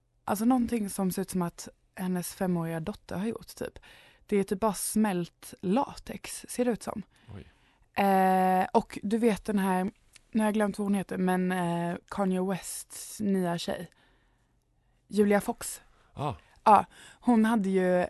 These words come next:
Speaker 1: jag tror det var på Oscarsgalan som hon hade
Speaker 2: Ja.
Speaker 1: någonting som ser ut som en svart latexhandske som satt runt halsen.
Speaker 2: Ah, okej.
Speaker 1: Har du sett den?
Speaker 2: Nej, den har jag missat.
Speaker 1: Nej, men det är
Speaker 2: Ja.
Speaker 1: liksom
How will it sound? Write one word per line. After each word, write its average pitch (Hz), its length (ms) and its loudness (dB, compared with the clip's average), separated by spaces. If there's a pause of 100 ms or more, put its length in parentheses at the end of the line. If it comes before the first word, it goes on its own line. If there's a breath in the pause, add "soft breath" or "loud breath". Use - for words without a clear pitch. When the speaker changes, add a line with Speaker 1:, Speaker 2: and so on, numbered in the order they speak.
(120)
Speaker 1:
jag 214 180 0
tror 226 100 2
det 214 40 0
var 220 80 2
på 240 140 -6
Oscarsgalan - 600 -10
som 190 180 -4
hon 185 120 0
hade 165 580 -2
Speaker 2:
Ja. 73 200 -12 (240)
Speaker 1:
någonting 185 640 -2
som 175 180 -8
ser 185 100 -10
ut 170 100 -10
som 170 240 -2 (100)
en 170 260 -4
svart - 640 -4
latexhandske - 1000 -8
som 175 180 -6
satt - 280 -6
runt 165 200 -6
halsen. - 460 -10 (380)
Speaker 2:
Ah, 107 140 -10
okej. 98 360 -14 (120)
Speaker 1:
Har 190 140 -8
du 190 60 -6
sett 180 200 -10
den? - 160 -12 (220)
Speaker 2:
Nej, 90 360 -6
den 101 140 -8
har 107 80 -8
jag 95 80 -8
missat. - 500 -12
Speaker 1:
Nej, 214 160 4
men 226 100 4
det 226 60 4
är 220 40 6
Speaker 2:
Ja. - 40 4
Speaker 1:
liksom 190 360 0